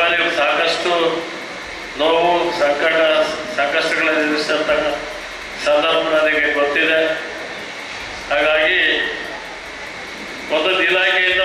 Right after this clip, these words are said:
ಒಂದೊಂದು ತೊಂದರೆ ಇದ್ದಾವೆ. ಕಂದಾಯ ಇಲಾಖೆಯವರು ಅಲಿನೇಷನ್ ಮಾಡಿಸಿದ್ರೆ, ಭೂ ಪರಿವರ್ತನೆ ಆಗಿದ್ದು, ಈ ಜಮೀನಾಗ ಇದ್ದು,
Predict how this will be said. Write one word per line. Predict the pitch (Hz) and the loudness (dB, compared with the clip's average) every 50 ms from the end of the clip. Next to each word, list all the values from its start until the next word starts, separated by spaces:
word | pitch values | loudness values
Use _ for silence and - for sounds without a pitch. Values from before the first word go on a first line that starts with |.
| 185 180 | 2 2
ಒಂದೊಂದು | 180 175 180 180 175 165 | 0 0 0 0 0 0
ತೊಂದರೆ | 160 - - 160 160 156 156 | 0 0 0 0 0 0 0
ಇದ್ದಾವೆ. | 156 147 131 127 123 123 - - - - - - - - - - - - - - - - - - - - - - - - - - - - - - - | 0 0 -2 -2 -4 -4 -6 -8 -10 -10 -10 -12 -12 -12 -12 -12 -12 -12 -12 -12 -12 -12 -12 -12 -12 -12 -12 -12 -12 -8 -4 -2 -2 -2 -2 -4 -2
ಕಂದಾಯ | 151 151 160 156 175 180 180 180 180 | 0 0 2 2 2 2 2 2 2
ಇಲಾಖೆಯವರು | 175 175 170 175 175 175 175 170 175 175 175 180 180 175 180 180 180 180 180 - - - - - - - 147 | 2 2 2 2 2 2 0 0 0 0 0 0 -2 -2 -4 -6 -8 -10 -10 -12 -12 -12 -12 -12 -6 -4 -2
ಅಲಿನೇಷನ್ | 151 165 170 170 170 165 165 160 160 165 160 160 | 0 0 2 2 2 2 2 2 0 2 2 2
ಮಾಡಿಸಿದ್ರೆ, | 160 160 156 156 160 160 160 160 160 160 | 2 2 2 2 2 2 2 2 4 2
ಭೂ | 160 165 165 160 | 2 2 2 2
ಪರಿವರ್ತನೆ | 160 160 160 160 160 160 160 156 156 | 2 2 2 2 2 2 2 2 2
ಆಗಿದ್ದು, | 160 156 160 156 156 156 160 160 156 - - - - - - - - - - - - - - - - - 139 | 2 2 2 0 2 2 2 4 2 2 0 -2 -6 -8 -10 -10 -10 -12 -12 -12 -12 -12 -12 -10 -6 -4 -2
ಈ | 139 143 | -2 0
ಜಮೀನಾಗ | 147 151 151 156 175 180 175 170 180 170 170 165 165 | 0 0 2 2 2 2 2 2 2 2 2 2 2
ಇದ್ದು, | 165 165 165 | 2 2 0